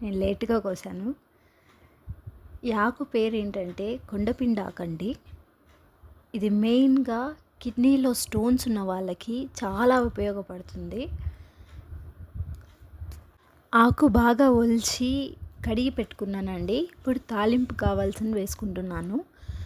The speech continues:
ఒక టేబుల్ స్పూన్ నూనె, తిరగమాతకు కావాల్సినవన్నీ తీసుకున్నాను. ఆవాలు, జీలకర్ర, తెల్లపాయ, మినప్పప్పు, ఎండుమిర్చి తీసుకున్నానండి. ఇవన్నీ ఇప్పుడు లైట్ ఫ్రై చేసుకుంటున్నాను.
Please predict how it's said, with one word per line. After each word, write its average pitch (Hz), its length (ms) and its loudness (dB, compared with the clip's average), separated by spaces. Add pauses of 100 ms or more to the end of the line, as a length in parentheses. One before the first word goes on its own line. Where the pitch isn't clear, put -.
(300)
ఒక 226 120 0 (180)
టేబుల్ 240 300 4 (100)
స్పూన్ 233 360 0
నూనె, 202 320 0 (540)
తిరగమాతకు 262 760 6
కావాల్సినవన్నీ 214 720 2 (100)
తీసుకున్నాను. 196 540 2 (180)
ఆవాలు, 202 360 4 (140)
జీలకర్ర, 190 420 0 (480)
తెల్లపాయ, 196 520 4 (920)
మినప్పప్పు, 214 640 0 (480)
ఎండుమిర్చి 208 580 2
తీసుకున్నానండి. 185 840 -6
ఇవన్నీ 202 420 0
ఇప్పుడు 208 320 -2
లైట్ 190 320 -2
ఫ్రై 185 160 -2 (140)
చేసుకుంటున్నాను. 185 800 -2